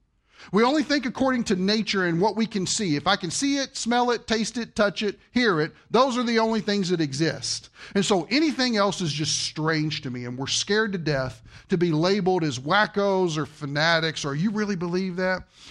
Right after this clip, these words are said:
Some people are like, "Oh, well, I've got my guardian angel that I pray to all the time. That's weird." Angels actually rebuke people for any kind of worship or allegiance given to them. They are fellow servants with us under the Most High God.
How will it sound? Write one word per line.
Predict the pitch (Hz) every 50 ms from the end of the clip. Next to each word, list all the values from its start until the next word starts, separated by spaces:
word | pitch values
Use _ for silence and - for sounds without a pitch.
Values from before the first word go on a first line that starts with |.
| -
Some | - - 233 247 226
people | 262 240 220 233
are | 226
like, | 214 208 170 151
"Oh, | 180 196 214
well, | 208 196
I've | 185 180 170 165
got | 202 202 190
my | 175 175 170
guardian | 151 165 175 196 214 208 208 208 202 190
angel | 185 196 202 170 190 185
that | 175 175 160
I | 156
pray | 151 - - 175 170 175 175
to | - 196 185
all | 175 175 175 175 175
the | 175
time. | 160 190 180 175 175 175 175 170 147
That's | 156 165 180 - -
weird." | 139 147 143 147 160 160 160 147 139 -
Angels | 156 160 185 190 175 180 170
actually | 180 180 170 - 185 180 165
rebuke | 147 151 147 131 151 170 190 190 - -
people | 190 170 127 139 143 127
for | - 147 147
any | 143 156 147
kind | - 156 151 143
of | 127 120
worship | 131 147 160 156 - 156 135 -
or | 139 131
allegiance | 127 127 151 180 175 147 139 113 -
given | - 180 196 165 139
to | 127 120
them. | 117 117 117 - - _ _ - - - -
They | - 208 208
are | 190 165
fellow | 151 - - 220 220 214 208 202 190 175 - - _
servants | - - - - - 254 254 254 214 170 170 170 160 - -
with | 165 208 220 214 214 151
us | 147 147 143 165
under | 160 160 160 156
the | 143 143
Most | 147 147 143 - - -
High | 151 139 131 127
God. | 120 147 151 151 123 95 - - - _